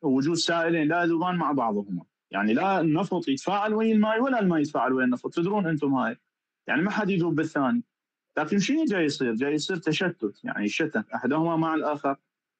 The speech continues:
وتعتمد درجة استقرارية هذا المستحلب على طبيعة الخلط، على طبيعة السائلين من حيث التركيب الكيميائي واللزوجة،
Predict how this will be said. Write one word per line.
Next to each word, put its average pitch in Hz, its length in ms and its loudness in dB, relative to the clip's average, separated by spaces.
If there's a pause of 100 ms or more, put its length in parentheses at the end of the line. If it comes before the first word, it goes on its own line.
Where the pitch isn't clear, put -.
(140)
وتعتمد 127 760 2
درجة 160 380 2
استقرارية 160 540 0
هذا 214 180 0
المستحلب 214 580 2
على 160 140 0
طبيعة 170 420 0
الخلط، 123 400 -2 (880)
على 131 160 0
طبيعة 143 360 0
السائلين 139 680 0 (280)
من 117 80 -6
حيث 139 220 -2
التركيب 123 440 0
الكيميائي 117 640 2
واللزوجة، 117 840 0